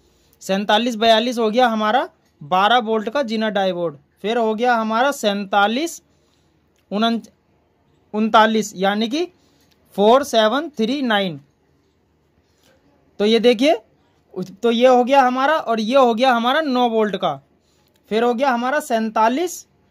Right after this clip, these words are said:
सैंतालीस यहाँ पर छियालीस, सैंतालीस छियालीस हो गया हमारा अठारह वोल्ट का। फिर हो गया हमारा सैंतालीस सैंतालीस, यानी कि,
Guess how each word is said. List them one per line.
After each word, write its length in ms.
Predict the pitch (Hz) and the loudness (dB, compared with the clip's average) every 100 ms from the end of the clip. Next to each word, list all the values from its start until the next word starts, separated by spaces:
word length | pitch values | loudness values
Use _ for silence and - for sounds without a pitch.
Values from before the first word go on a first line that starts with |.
| _ _ _ _ _ _ _ _ _ _ _ _ _ | _ _ _ _ _ _ _ _ _ _ _ _ _
सैंतालीस 640 | - 220 233 240 254 320 277 | 0 2 2 2 2 -2 -2
यहाँ 200 | 226 226 | 0 2
पर 120 | 320 | 0
छियालीस, 680 | 320 220 214 220 202 185 - _ _ _ _ _ _ _ _ - | 0 2 2 2 -2 -6 -16 _ _ _ _ _ _ _ _ -10
सैंतालीस 600 | 196 208 214 226 262 262 | -4 -4 -2 -2 -2 -6
छियालीस 400 | 226 202 233 247 | -4 -2 -2 -2
हो 120 | 233 | 0
गया 180 | 220 247 | 2 4
हमारा 320 | 226 220 226 | 4 2 0
अठारह 520 | 302 269 - 214 214 220 | 2 0 -2 0 2 2
वोल्ट 300 | 208 202 185 | 0 -4 -4
का। 160 | 170 143 _ _ _ _ _ _ _ 190 | -6 -6 _ _ _ _ _ _ _ -4
फिर 120 | 220 | -2
हो 140 | 233 | -2
गया 180 | 226 262 | 0 0
हमारा 340 | 233 233 262 | -2 -4 -4
सैंतालीस 720 | 277 226 220 220 220 233 302 - | -4 -2 -2 0 2 2 -2 -2
सैंतालीस, 720 | 220 220 208 208 185 - - _ _ _ _ _ _ - | -2 0 -2 -2 -6 -10 -20 _ _ _ _ _ _ -6
यानी 340 | 180 196 220 | -4 -2 -4
कि, 180 | 220 320 | -4 -8